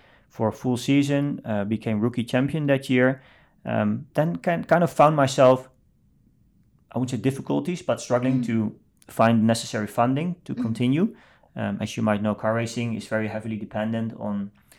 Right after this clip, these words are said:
Speaker 1: sponsorship, commercial funding. Um, so, uh, yeah, basically then I decided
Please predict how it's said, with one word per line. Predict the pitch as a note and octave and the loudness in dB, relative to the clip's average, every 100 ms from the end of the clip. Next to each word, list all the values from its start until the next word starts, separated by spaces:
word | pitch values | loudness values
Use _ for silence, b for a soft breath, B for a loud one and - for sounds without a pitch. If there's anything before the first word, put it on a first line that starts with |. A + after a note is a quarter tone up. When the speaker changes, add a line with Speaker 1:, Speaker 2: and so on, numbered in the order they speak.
| b | b
Speaker 1:
sponsorship, | - C3+ B2+ B2 C3+ B2 | -2 2 2 0 0 0
commercial | B2 A#2+ A#2 A#2 | 0 0 0 -2
funding. | - A#2+ B2 D#3 b b b b - | -2 0 0 -2 b b b b -4
Um, | A2 G#2+ | -2 0
so, | - A#2 A2+ A2 A2 A2 A2 b b b _ - | 2 4 6 6 6 2 -4 b b b _ -14
uh, | - | -4
yeah, | C3+ C3 | 2 4
basically | C3 B2+ A#2 | 4 0 0
then | C3+ | 2
I | B2+ | 2
decided | A#2+ A#2 B2 A#2+ | -2 0 2 2